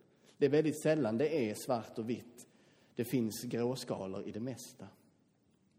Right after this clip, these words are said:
Det är klart att det är viktigt att ta hand om sig själv. Att söka det man vill uppnå i sitt liv, ta vara på sig själv,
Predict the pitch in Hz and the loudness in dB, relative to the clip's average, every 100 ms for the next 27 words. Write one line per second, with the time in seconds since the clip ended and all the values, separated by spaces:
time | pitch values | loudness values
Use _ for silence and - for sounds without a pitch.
0 | _ - - - 143 156 165 156 143 139 | _ -20 -20 0 0 6 4 6 2 6
1 | 160 - 135 127 135 127 147 120 117 117 | 4 4 -2 -2 0 2 2 2 0 -2
2 | 120 - 104 98 107 120 - - _ - | -4 0 0 -2 -8 -14 -18 -20 _ -20
3 | _ 156 - 160 165 151 151 135 127 131 | _ -4 0 2 4 4 4 4 2 4
4 | 165 - 123 110 113 135 160 120 113 117 | 2 2 -2 0 -4 -6 -2 0 0 -2
5 | 131 135 147 139 101 113 123 120 151 101 | 2 4 4 2 -2 -6 -6 -2 0 0
6 | 107 113 | -2 -4